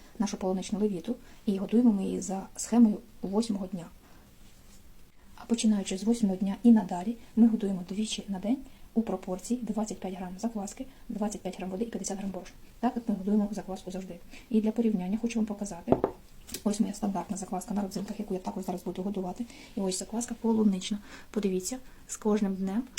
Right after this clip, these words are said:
вон-, з кожним днем її дозрівання вона росте все більше і більше. Тому, бачите, чим зріліша закваска, тим краще її ріст іде.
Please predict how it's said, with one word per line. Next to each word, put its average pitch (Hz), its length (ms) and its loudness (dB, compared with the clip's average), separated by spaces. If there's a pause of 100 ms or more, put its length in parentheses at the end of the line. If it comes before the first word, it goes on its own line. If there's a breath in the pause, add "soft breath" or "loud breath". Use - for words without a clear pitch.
(340)
вон-, 208 360 0
з - 100 -6
кожним 214 280 2
днем 202 320 2
її 190 200 -2
дозрівання 190 540 0 (220 loud breath)
вона 202 300 2
росте 190 300 -6
все 190 400 -4
більше 214 360 -4
і 226 120 -4
більше. 180 440 -6 (880 soft breath)
Тому, 190 240 -4
бачите, 196 460 -4
чим 208 340 -2
зріліша 202 380 0
закваска, 202 400 -4
тим 202 180 0
краще 190 420 -8
її 185 340 -4
ріст 190 300 -2
іде. 196 180 -8